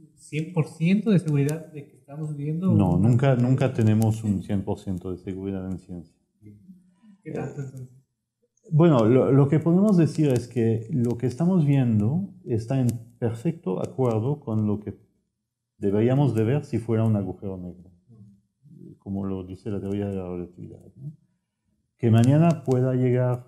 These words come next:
Speaker 2: eh, eh, alguien a decir, "Yo encontré otra clase de objeto que se produce, eh, se, eh, eh, que reproduce también esta observación",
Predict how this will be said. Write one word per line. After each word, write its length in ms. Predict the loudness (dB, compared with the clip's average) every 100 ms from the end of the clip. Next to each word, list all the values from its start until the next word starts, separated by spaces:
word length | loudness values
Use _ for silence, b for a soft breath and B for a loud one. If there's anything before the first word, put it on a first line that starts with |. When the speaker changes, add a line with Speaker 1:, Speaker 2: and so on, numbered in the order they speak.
| -10
Speaker 2:
eh, 500 | -4 -4 -4 -8 -14 _ _ _ _ _ _
eh, 180 | -14 -10 -4
alguien 460 | -2 -2 -2 -2
a 60 | -2
decir, 380 | -4 -6 -4 -2
"Yo 260 | 0 0
encontré 440 | -2 -2 -2 -2 -2
otra 360 | -2 -4 -6 -8
clase 280 | -10 -8
de 80 | -6
objeto 440 | -4 -4 -6 -10 -14
que 100 | -14
se 140 | -16
produce, 680 | -10 -8 -8 -10 -10 -10 -16 _ _ _
eh, 180 | -20 -20 -20
se, 100 | -18 -20 _ _ _ -20 -20
eh, 240 | -20 -20 -20 -20 -20 _ _ _ _ _ _ _ -20
eh, 280 | -20 -20 _ _ _ _ -10
que 80 | -8
reproduce 520 | -2 2 2 2 -2
también 320 | 0 0 -2
esta 460 | -4 -10 -12 -10 -14
observación", 680 | -16 -12 -12 -12 -16 -16